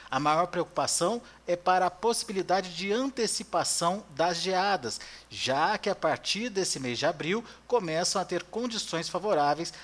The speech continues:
para o avanço de massas de ar polar pelo sul do país. Essas e outras informações em relação ao clima durante a segunda safra no Brasil, você acompanha acessando o site Notícias Agrícolas, w w w ponto noticias agricolas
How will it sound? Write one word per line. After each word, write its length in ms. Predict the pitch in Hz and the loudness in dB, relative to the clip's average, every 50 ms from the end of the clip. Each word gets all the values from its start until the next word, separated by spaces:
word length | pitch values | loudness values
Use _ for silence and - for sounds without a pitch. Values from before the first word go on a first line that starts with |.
| - - - | -20 -4 0
para 160 | - 180 175 | 2 2 4
o 60 | 170 | 4
avanço 460 | 156 127 107 120 131 143 143 - 165 143 | 2 2 0 -2 -2 -2 -2 -2 -4 -4
de 140 | 127 139 | -4 -4
massas 560 | 135 135 143 156 170 180 - - - 175 156 135 | -2 0 2 2 2 2 0 0 0 -2 -2 -2
de 220 | 131 131 139 143 | -4 -2 0 0
ar 160 | 175 202 202 | 2 0 0
polar 400 | - - 196 160 147 143 151 165 | 0 -2 -2 0 2 2 0 0
pelo 260 | 165 - 170 165 170 | 0 -2 -4 -6 -4
sul 340 | 175 - - - 233 247 247 | -6 -8 -8 -6 -6 -6 -6
do 100 | 214 220 | -8 -4
país. 520 | - - 170 131 107 95 87 82 - - - - - - - - - - - | 0 2 2 2 0 -2 -8 -10 -10 -10 -10 -12 -16 -20 -20 -20 -12 -4 -2
Essas 540 | 156 196 220 208 214 - 220 208 190 170 | 2 2 2 2 2 2 2 2 0 0
e 80 | 196 180 | 0 0
outras 380 | 165 160 156 151 165 160 147 160 | 0 0 -2 -4 -4 -4 -4 -6
informações 600 | 151 - 160 151 151 143 127 - 143 135 127 135 | -6 -6 -4 -2 0 -2 -2 -2 -4 -4 -4 -4
em 40 | |
relação 400 | 123 135 135 127 123 - - 131 | -2 0 0 2 2 0 -2 -2
ao 160 | 131 139 135 - | -2 -2 -4 -6
clima 420 | - - 131 131 123 113 113 - - - - - | -8 -8 -6 -4 -4 -4 -6 -8 -12 -18 -20 -10
durante 340 | - 151 156 151 147 143 151 | -4 -2 -2 0 0 0 -2
a 60 | 139 | -2
segunda 480 | - - - 117 123 170 220 226 214 180 | -2 -4 -6 -6 -4 -4 0 2 2 2
safra 400 | - - 147 131 127 - 139 127 | 4 4 2 2 0 0 -4 -6
no 100 | 143 156 | -4 -2
Brasil, 480 | 170 214 220 202 156 170 175 208 226 - - - - - | 2 2 2 2 2 0 -2 -2 -4 -6 -12 -18 -14 -4
você 220 | - 220 202 - 220 | -2 0 2 2 2
acompanha 640 | 208 - 214 202 156 - 156 151 160 170 180 180 - - - - | 0 0 -4 -6 -4 -2 0 0 0 0 -2 -6 -8 -12 -14 -6
acessando 540 | - 165 151 - 165 147 - - 143 135 139 | -4 -2 -2 0 -2 -2 -2 -2 -4 -4 -2
o 20 | |
site 500 | 123 - - 135 120 117 - - - 143 123 - 131 | -4 -2 0 0 0 0 -2 -4 -6 -6 -8 -10 -12
Notícias 640 | 127 117 104 - - - 196 226 214 - 233 208 214 | -10 -10 -10 -8 -6 -6 -4 -2 0 0 2 2 2
Agrícolas, 580 | 214 - 123 120 117 104 - 107 104 - - - - - - - | 2 2 0 -4 -6 -6 -8 -8 -8 -8 -8 -8 -12 -20 -20 -4
w 340 | - 175 185 185 165 170 165 | 0 2 2 2 2 -2 -2
w 300 | 156 165 156 147 165 180 | -2 -2 0 0 -2 -2
w 400 | 170 165 165 185 190 185 226 226 | 0 2 2 2 2 0 -4 -6
ponto 400 | - - 143 139 131 131 - 135 | -4 -2 -2 -2 -2 -2 -4 -4
noticias 500 | 135 127 123 - - 220 - 226 214 196 | -4 -2 -2 -2 -2 -2 0 0 2 2
agricolas 600 | 220 214 156 143 147 151 147 - 160 156 - | 2 2 2 0 -2 -4 -4 -4 -4 -4 -4